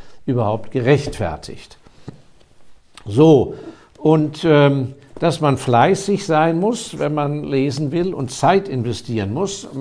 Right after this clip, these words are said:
aber man hat ja keine Eile, ist dieses Buch, das war eins der Bücher, das habe ich, manchmal notiere ich mir, wann ich's eigentlich gelesen habe, hier ist es so lang her,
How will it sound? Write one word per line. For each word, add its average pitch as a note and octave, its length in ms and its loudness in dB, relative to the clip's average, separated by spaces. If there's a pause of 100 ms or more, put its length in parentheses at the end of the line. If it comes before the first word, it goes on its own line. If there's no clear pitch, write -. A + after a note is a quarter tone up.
(100)
aber A#2 300 -2
man A2 160 -2
hat A#2 140 -8
ja A2+ 100 -6
keine G2+ 400 -2
Eile, A2+ 380 -2 (440)
ist - 220 -6
dieses E3+ 380 0
Buch, E3 240 -4
das D3+ 240 -4
war C#3 120 0
eins C3+ 260 -4
der B2 100 -6
Bücher, D3 340 -4
das B2+ 220 -4
habe B2 180 0
ich, - 180 -6 (380)
manchmal B2+ 320 -8
notiere A2+ 380 -6
ich B2+ 160 -8
mir, A#2 160 -4
wann B2 140 -4
ich's - 180 -8
eigentlich G#2+ 260 -6
gelesen B2 540 -4
habe, B2 180 -4
hier A#2+ 120 -2
ist G2+ 120 -8
es - 220 -8
so C#3+ 160 0
lang A2 200 -2
her, A#2 280 -2